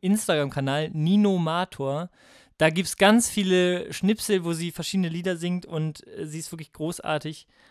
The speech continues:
Also schaut da mal vorbei. Genau, und damit zu unserer Kategorie, ähm, dem Fun-Fact-Quiz.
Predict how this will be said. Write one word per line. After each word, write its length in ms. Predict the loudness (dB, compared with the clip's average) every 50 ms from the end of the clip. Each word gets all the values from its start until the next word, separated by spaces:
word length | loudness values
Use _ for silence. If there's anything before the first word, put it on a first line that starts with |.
| _ _ -4
Also 160 | -2 -2 0
schaut 220 | 0 0 0 0
da 60 | 0
mal 100 | 0 -2
vorbei. 440 | -2 -2 -2 0 0 0 -2 -4 -8 -12 _ _ _
Genau, 380 | 6 12 12 12 12 12 12 8
und 220 | 6 6 8 10
damit 300 | 12 12 10 10 8 2
zu 100 | 2 4
unserer 200 | 4 6 6 6
Kategorie, 640 | 6 4 2 2 2 0 0 2 2 4 2 2 0 -2 _ _ _ -20 -20 -20 _ _ _
ähm, 340 | 6 8 8 10 8 8 4
dem 200 | 4 6 4 6
Fun-Fact-Quiz. 1040 | 6 6 6 6 6 4 0 0 0 0 -4 -12 -6 -2 -2 -2 -2 -2 -6 -10